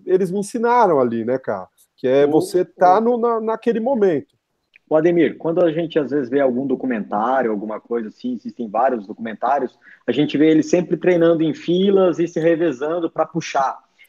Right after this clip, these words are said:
Speaker 2: Isso tem uma explicação, uma motivação extra? É combinado antes? Como que funciona?
Speaker 1: Isso é, é, eles têm essa questão do, dessa,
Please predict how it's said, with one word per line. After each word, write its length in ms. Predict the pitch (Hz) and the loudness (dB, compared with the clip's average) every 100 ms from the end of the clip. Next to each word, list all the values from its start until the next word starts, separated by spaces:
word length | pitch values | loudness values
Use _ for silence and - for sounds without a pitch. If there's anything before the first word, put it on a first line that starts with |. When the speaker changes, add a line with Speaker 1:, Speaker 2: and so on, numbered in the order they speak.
| _ | _
Speaker 2:
Isso 320 | 147 185 190 | 0 0 0
tem 240 | - 180 175 | 0 -2 -2
uma 160 | 160 | -4
explicação, 640 | 147 - 143 131 - 165 180 | -6 -8 -8 -8 -4 -4 -4
uma 100 | 151 | -4
motivação 720 | 139 - 131 123 - 143 127 | -6 -6 -6 -6 -6 -6 -4
extra? 720 | 139 180 185 160 - 143 135 | -2 -2 -2 -4 -4 -2 -2
É 80 | 139 | -2
combinado 580 | 165 143 135 131 120 127 | -4 -4 -4 -4 -4 -4
antes? 220 | 165 - | -4 -6
Como 180 | 180 185 | -10 -10
que 120 | - | -10
funciona? 500 | 160 - 139 110 95 _ _ _ _ _ - | -14 -8 -6 -6 -10 _ _ _ _ _ -4
Speaker 1:
Isso 480 | 208 202 262 247 226 | -2 0 2 6 6
é, 720 | 208 214 214 208 202 196 196 196 - | 8 6 6 4 2 2 0 -2 -6
é, 280 | 185 156 | -4 0
eles 240 | 185 208 - | 0 0 -2
têm 300 | - 214 220 | 2 2 2
essa 240 | 196 196 | 0 -4
questão 560 | 185 185 - - 175 170 | 0 -2 -2 -2 0 0
do, 920 | 156 160 160 156 151 147 147 139 - - | 0 4 4 4 2 2 2 0 -4 -12
dessa, 720 | 160 143 143 - 147 139 127 | -2 0 0 -2 0 2 0